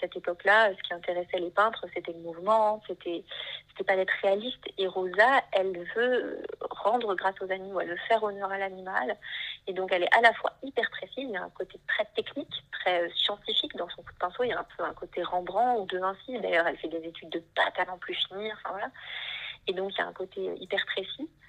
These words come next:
Et en même temps, on n'est pas dans le côté clinique froid, et parce qu'elle a un amour pour eux, et, et, et donc ils sont, ils ont des expressions, ils ont des regards incroyables,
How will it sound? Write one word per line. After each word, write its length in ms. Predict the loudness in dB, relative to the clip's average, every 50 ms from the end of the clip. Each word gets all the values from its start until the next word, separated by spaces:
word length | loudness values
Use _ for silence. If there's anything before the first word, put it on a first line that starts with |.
| -20 _ _ -20 -20 _ _ _ 0
Et 160 | 2 4 4
en 60 | 4
même 160 | 4 2 2
temps, 180 | 4 4 4 4
on 100 | 4 2
n'est 140 | 0 -2 2
pas 180 | 6 6 8
dans 120 | 8 6 2
le 60 | 0
côté 280 | -2 -4 -4 -4 -4 -6
clinique 400 | -8 -10 -8 -6 -6 -4 -4 -6
froid, 420 | -8 -6 0 2 4 4 4 2
et 160 | 2 -2 -4 -4 -4
parce 200 | -6 -8 -8 -8
qu'elle 440 | -2 0 2 4 4 4 2 2 2
a 120 | 2 2 2
un 140 | 0 2 4
amour 400 | 4 4 4 0 -2 -2 -4 -6 -10 -8
pour 220 | -4 -2 0 0
eux, 140 | 0 2 0
et, 160 | 0 -2 -4 -8 -8
et, 320 | -8 -8 -10 -10 -8 -8 -8
et 40 | -8
donc 240 | -8 -8 -10 -8 -8
ils 180 | -10 -12 -10 -10
sont, 160 | -10 -8 -8
ils 380 | -8 -10 -12 -14 -14 -14 -12 -10
ont 120 | -10 -8
des 120 | -8 -10 -8 -8
expressions, 560 | -10 -10 -10 -10 -8 -6 -6 -6 -6 -8 -6 -8 -8
ils 160 | -8 -8 -8
ont 100 | -8 -8
des 220 | -8 -8 -8 -8 -8
regards 380 | -6 -6 -4 -2 0 0 0
incroyables, 560 | -2 -4 -6 -8 -10 -8 -4 -2 -2 -2 -4